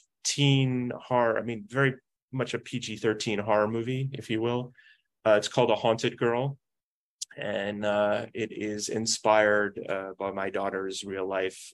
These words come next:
uh, battles with depression and hospitalization a few years ago. And, and, you know, at that time, I, uh, I really wanted to come up with a story that would inspire,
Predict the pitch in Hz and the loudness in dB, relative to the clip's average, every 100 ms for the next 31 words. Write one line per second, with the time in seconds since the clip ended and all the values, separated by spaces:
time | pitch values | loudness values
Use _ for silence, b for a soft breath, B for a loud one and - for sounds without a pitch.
0 | - 87 92 98 95 95 92 98 95 - | -8 -6 -2 -2 -2 -2 -6 -6 -6 -6
1 | 92 - 95 - 92 92 92 92 _ b | -8 -2 -2 -2 -6 -6 -10 -14 _ b
2 | b b _ 101 - 95 90 92 90 95 | b b _ -4 -4 -6 -4 -4 -2 -4
3 | 92 92 - - 95 92 92 92 92 92 | -8 -10 -14 -10 -8 -4 -4 -6 -6 -4
4 | 92 92 - - 98 98 - 107 104 95 | -4 -6 -8 -10 -8 -10 -4 -4 -2 -4
5 | - 107 98 95 95 92 92 _ _ _ | -4 -6 -4 -6 -8 -10 -12 _ _ _
6 | _ _ _ - - 92 90 67 - 87 | _ _ _ -12 -4 0 0 -2 -4 -6
7 | 101 110 110 104 104 98 101 110 95 - | -4 -2 -2 0 0 -2 -2 -2 -2 -4
8 | - 110 101 98 92 92 92 92 - 98 | -4 0 0 0 -2 -4 -6 -6 -4 0
9 | 95 92 92 | 2 0 -2